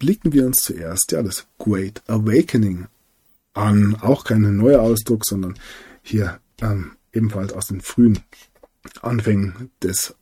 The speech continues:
amerikanischen, der amerikanischen Gesellschaft. Und The Great Awakening, ja, auch ein Ausdruck, der in den, im Zusammenhang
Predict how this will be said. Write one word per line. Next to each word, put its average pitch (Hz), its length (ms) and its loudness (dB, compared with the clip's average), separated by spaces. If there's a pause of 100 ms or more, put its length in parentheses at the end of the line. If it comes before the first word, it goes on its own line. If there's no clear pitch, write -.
(180)
amerikanischen, 92 760 -6
der 71 140 -10
amerikanischen 92 560 -10
Gesellschaft. 104 520 -6 (580)
Und 104 300 0
The 107 60 0
Great 131 200 4
Awakening, 95 580 0 (400)
ja, 107 320 -4
auch 101 320 -6
ein 90 240 -10 (760)
Ausdruck, 98 560 -4
der 95 320 -6 (640)
in 98 80 -4
den, 95 200 -4 (3000)
im 139 140 2
Zusammenhang 107 560 4